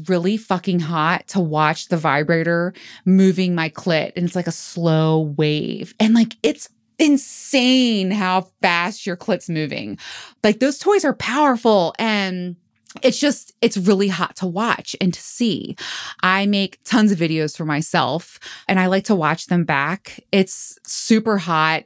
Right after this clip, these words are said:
And I just, I really recommend using the mirror to watch yourself or record yourself with play and using your toys. And you may be able to find unique ways to, to use your toys just by watching and seeing what really works. So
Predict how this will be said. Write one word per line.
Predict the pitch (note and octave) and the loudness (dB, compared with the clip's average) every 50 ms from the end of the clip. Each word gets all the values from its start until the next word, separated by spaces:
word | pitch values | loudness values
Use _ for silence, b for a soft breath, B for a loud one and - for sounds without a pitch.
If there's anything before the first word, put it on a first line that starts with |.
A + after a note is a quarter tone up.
| _ - | _ -4
And | E3+ E3+ D#3+ D#3 D#3 D#3+ D3+ - | -2 0 0 0 -2 -2 -4 -2
I | - G#3+ | -2 -2
just, | G#3 A3+ - - | -2 -4 -4 -4
I | G#3 | -4
really | F#3 F3 G3 G#3+ A3+ A3 | -2 0 0 0 0 2
recommend | G3 G3 F#3+ G3+ E3+ E3 D3+ B2+ A#2+ C3 - | 0 0 -2 0 -2 -2 -2 -2 -2 -4 -6
using | E3+ E3+ F#3+ G3+ B3 B3+ B3+ | -2 -2 0 0 2 2 2
the | C4 | 4
mirror | A#3 G3+ F#3 F3+ F3+ | 4 2 2 0 0
to | E3+ E3+ D#3 | 0 0 0
watch | D3+ C#3+ C#3+ D3+ - - | 0 0 -2 -2 -2 -4
yourself | G#3 A3+ G#3 - B3+ B3 A#3+ B3 C4 C4 - - - B B B B B B B B | -6 -4 -2 -2 0 0 0 0 -2 -4 -8 -14 -18 B B B B B B B B
or | A3 G#3+ G#3+ G#3+ G#3+ E3+ | 4 4 6 4 4 2
record | F3 G3 G3 G3 - - G3 F#3+ F#3+ F#3+ - | 2 0 0 0 -2 -2 0 0 0 0 -2
yourself | F3 D3 - - - - - - - E3+ - - - - - | -4 -8 -8 -6 -8 -6 -6 -8 -10 -12 -16 -20 -20 -14 -6
with | F#3 F3 G3 F#3+ - - | 2 2 2 2 2 -4
play | - - F#3 E3+ D3 C3 C#3+ C3+ - | -4 0 0 2 2 2 0 -2 0
and | - F#3 F#3 F3+ | 0 2 2 2
using | F#3 F3+ F#3 F#3 F3 | 2 0 0 -2 -2
your | E3 D#3+ | -2 -4
toys. | D#3 - - E3+ D3+ G#2+ G#2 E2+ C#3+ - - - - - | -8 -6 -4 -2 -2 0 0 -2 -4 -6 -6 -10 -4 -2
And | G3 F#3+ F#3 F3+ F#3 F#3 F3 B B B B B B B B B B B B B _ - | 0 2 2 2 2 0 -2 B B B B B B B B B B B B B _ 2
you | A#3+ A#3+ G#3+ | 2 4 6
may | B3+ C4+ C4+ | 6 4 4
be | D4+ D4 | 4 2
able | C#4 C4 | 2 0
to | B3+ | 0
find | - C#4+ B3+ B3 A#3+ A3 G3+ F#3 E3+ F3+ | 0 0 0 0 2 0 0 -2 0 0
unique | G#3+ G#3+ A3 A3+ G#3 - | 2 2 2 0 -2 0
ways | G#3+ G#3 A3 A3 - | -2 -2 -2 -2 -4
to, | - B3+ G3 | -4 -6 -6
to | - - - B3+ C4 | -6 -2 2 2 2
use | A#3 A#3 A3 G#3 | 4 2 0 -2
your | B3 A#3+ | -2 -4
toys | - - A3+ G#3+ G#3 A3+ - - | -4 0 2 2 2 2 0 -2
just | G3+ - - | -4 -2 0
by | G#3 F#3+ F3 | 0 0 0
watching | E3+ D#3+ D3 D#3 D#3+ D3+ G3+ G#3+ - - - - - - - | -2 -4 -4 -2 0 0 0 -2 -4 -8 -8 -8 -10 -8 -4
and | - F#3+ - | -4 -4 -2
seeing | - - G3+ F#3+ F#3 F3 E3 D#3 | -2 -2 0 0 0 0 0 2
what | E3 F3+ F3+ - - | 2 2 0 0 0
really | F3+ F3 E3 E3 D3+ | -2 -2 -2 -2 -4
works. | C#3+ - - A#2+ G#2 - - - - - - - - | -4 -6 -6 -6 -6 -8 -12 -14 -14 -12 -12 -12 -12
So | - - - - - B3 G3+ D3 - - | -10 -10 -6 0 2 2 2 2 -2 -6